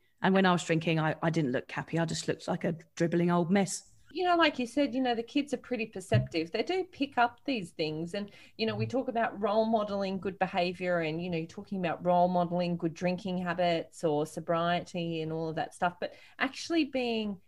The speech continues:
Speaker 2: happy within yourself and proud of the person you are is a wonderful thing to role model to your kids so that they have that same belief within themselves. They grow up and, you know, can you imagine a generation of teenagers who are happy with themselves?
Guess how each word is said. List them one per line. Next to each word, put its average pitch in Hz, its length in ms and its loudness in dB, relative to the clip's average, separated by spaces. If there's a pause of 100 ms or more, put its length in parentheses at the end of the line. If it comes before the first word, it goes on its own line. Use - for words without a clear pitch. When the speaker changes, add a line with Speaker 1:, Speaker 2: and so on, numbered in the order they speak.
(100)
Speaker 2:
happy 214 340 -4
within 208 320 -4
yourself 202 720 -2 (280)
and 202 360 -2
proud 202 320 2
of 185 120 -12
the 170 100 -12
person 180 420 -2
you 170 120 0
are 208 200 0
is 180 140 0
a - 20 -6
wonderful 208 460 0
thing 180 260 -2
to 180 140 -8
role 175 200 6
model 175 340 4
to 175 140 -8
your 156 160 0
kids 247 420 0
so 196 120 -2
that 190 320 -4
they 214 280 2
have 208 200 -4
that 196 260 -6
same 190 380 -2
belief 175 460 -2
within 170 300 -2
themselves. 151 800 0 (460)
They 269 140 4
grow 220 240 6
up 185 220 6
and, 185 120 -2
you 185 60 -2
know, 170 140 0
can - 180 -4
you 302 120 0
imagine 233 480 0
a 185 60 -2
generation 208 720 -2
of 180 140 -4
teenagers 202 680 0
who 214 140 0
are 180 60 2
happy 220 380 4
with 359 180 6
themselves? 226 800 2